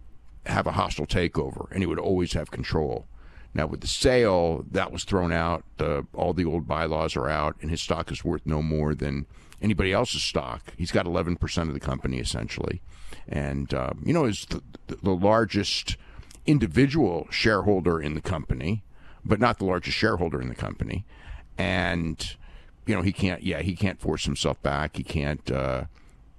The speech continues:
you know, do much of anything. It's really interesting how they are trying to portray how Vince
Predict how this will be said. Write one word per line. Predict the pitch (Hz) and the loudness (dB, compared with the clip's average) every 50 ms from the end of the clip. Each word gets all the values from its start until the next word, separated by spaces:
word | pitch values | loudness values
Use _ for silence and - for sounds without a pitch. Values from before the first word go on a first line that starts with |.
| - - - | -20 -12 -6
you | 71 76 76 | -4 -2 -2
know, | 69 65 69 | 0 0 -2
do | 71 71 82 85 | -2 0 0 0
much | 82 80 82 - | 0 0 0 0
of | 71 87 | 0 0
anything. | 87 82 80 - 78 80 | 0 0 0 -2 -2 0
It's | 73 92 | 2 4
really | 104 110 101 101 104 | 4 6 6 4 4
interesting | 101 95 104 95 - - 87 82 78 | 2 2 -2 -4 -2 0 0 0 0
how | 78 80 73 73 76 76 76 - - - - - - - - - | 0 0 2 2 2 0 0 -2 -4 -12 -20 -20 -20 -20 -2 2
they | - 92 | 2 2
are | 92 85 | 2 2
trying | - - - 107 98 95 | 0 0 2 2 2 2
to | 85 - | 0 0
portray | - - - - - - 90 87 87 82 82 | 0 -2 -2 -2 -2 2 2 4 4 4 2
how | 85 87 82 | 2 2 0
Vince | 71 67 64 76 85 85 87 85 - - - - - | 0 0 0 0 2 2 0 0 -2 -2 -2 -4 -4